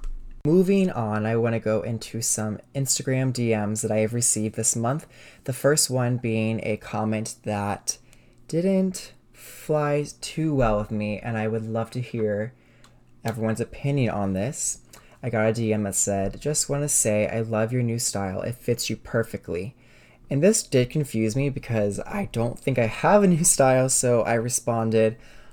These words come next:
"Aw, thanks. Didn't recognize I had a new style." The person says, "I'm not sure either now that you told me, but looks less queer. I just love who you are, and you have to be yourself. Looks like you calmed down."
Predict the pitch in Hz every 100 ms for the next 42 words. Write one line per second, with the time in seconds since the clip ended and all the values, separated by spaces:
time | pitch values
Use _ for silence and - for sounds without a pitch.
0 | - - 107 104 180 127 - - 123 104
1 | 113 113 110 110 135 - 285 165 110 -
2 | 107 92 82 - _ - - - - -
3 | - 147 151 156 - 120 120 117 - 113
4 | 131 160 - 160 147 123 127 117 113 107
5 | 101 113 - 110 104 92 - - _ -
6 | _ _ _ - 131 117 - - 139 147
7 | - 127 120 - - 104 95 107 - 123
8 | 135 143 123 127 127 131 123 113 107 107
9 | - 120 117 117 117 113 107 120 107 98
10 | 98 - 98 - - 123 135 135 127 120
11 | 120 - 110 110 107 101 101 131